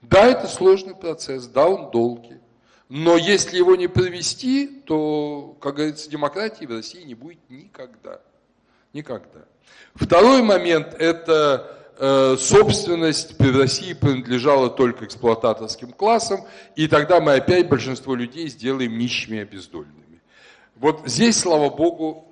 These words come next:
как раз совсем не наоборот. Э, в развитых странах Европы, э, отчасти Маркс был прав. Действительно произошла, э, большая концентрация собственности в руках богатых людей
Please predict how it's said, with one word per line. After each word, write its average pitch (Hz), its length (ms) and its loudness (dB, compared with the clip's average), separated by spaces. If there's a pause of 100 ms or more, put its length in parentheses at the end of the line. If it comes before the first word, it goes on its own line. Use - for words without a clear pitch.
(120)
как - 220 -10
раз - 520 -6
совсем 110 420 -12
не 104 140 -14
наоборот. 107 680 -12 (680)
Э, 120 300 -2
в 117 40 -2
развитых 147 580 2
странах 131 560 0
Европы, 127 640 0 (580)
э, 120 280 -4 (160)
отчасти - 580 -2
Маркс 139 360 -4
был 127 120 -10
прав. 90 380 -8 (100)
Действительно 156 500 -14
произошла, 123 960 -2 (200)
э, 110 640 -6
большая 120 1120 0
концентрация 113 840 -6
собственности 123 560 -8
в 92 80 -20
руках 104 500 -6 (540)
богатых - 540 -10
людей 180 520 -8